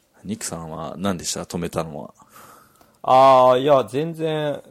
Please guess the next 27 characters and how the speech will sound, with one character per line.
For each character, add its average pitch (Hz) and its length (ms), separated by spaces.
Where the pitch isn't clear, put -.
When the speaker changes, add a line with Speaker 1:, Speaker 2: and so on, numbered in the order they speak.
Speaker 1:
う 117 100
ん。 98 60
Speaker 2:
も 110 220
う 92 40
そ 147 140
ん 151 120
な 147 120
真 110 260
面 143 60
目 151 120
な 143 120
話 139 320
で 101 60
は 95 80
な 76 60
く - 300
て。 98 220
Speaker 1:
<laughs> 131 160
全 151 200
然 120 180
い - 20
い 120 40
っ - 20
す - 160
よ。 - 100
は 82 200
い。 - 40